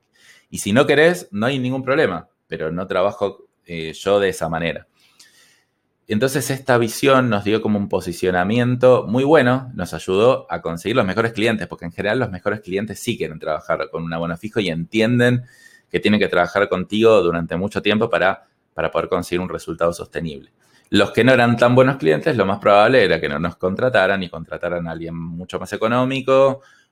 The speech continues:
o que les trabaje por proyecto, pero bueno, con un riesgo un poco mayor.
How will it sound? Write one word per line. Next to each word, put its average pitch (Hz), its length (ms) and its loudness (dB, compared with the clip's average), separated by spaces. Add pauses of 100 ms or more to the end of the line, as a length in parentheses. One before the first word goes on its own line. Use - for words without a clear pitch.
o 85 180 -4
que 85 80 -8
les 85 120 -8
trabaje 87 300 -6
por 92 160 -8
proyecto, - 460 -8
pero 73 140 -4
bueno, 85 260 -2 (520)
con 80 340 -12
un 85 260 -10
riesgo 92 400 -6
un 85 160 -12
poco 85 240 -10
mayor. 78 360 -14